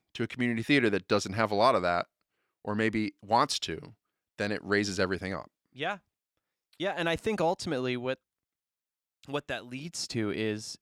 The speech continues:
Speaker 2: is just better, number one, better quality, but a better, um, uh, let's see how to, how to frame this, but, like, a better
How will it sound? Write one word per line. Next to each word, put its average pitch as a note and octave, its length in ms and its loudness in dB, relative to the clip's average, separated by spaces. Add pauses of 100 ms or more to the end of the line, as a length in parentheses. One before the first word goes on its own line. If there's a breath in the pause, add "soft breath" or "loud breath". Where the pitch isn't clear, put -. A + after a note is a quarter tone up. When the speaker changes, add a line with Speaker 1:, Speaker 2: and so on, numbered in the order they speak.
Speaker 2:
is A2+ 360 -6
just D3 480 0 (180)
better, B2 600 2 (480)
number G3 280 2
one, E3 240 0
better C3+ 220 2
quality, C3 640 -2
but C3 340 0 (200)
a B2+ 80 -2
better, D3 720 2 (260)
um, G#2+ 640 -4 (1500)
uh, D3 320 -4
let's D#3 160 -6
see - 200 -6
how C3+ 160 -2
to, B2+ 240 -2
how B2+ 140 -8
to A#2+ 100 -6 (280)
frame D3 320 -2
this, A#2 200 -4
but, C3+ 160 -2
like, C3+ 180 0
a C#3+ 80 -2
better F3 300 2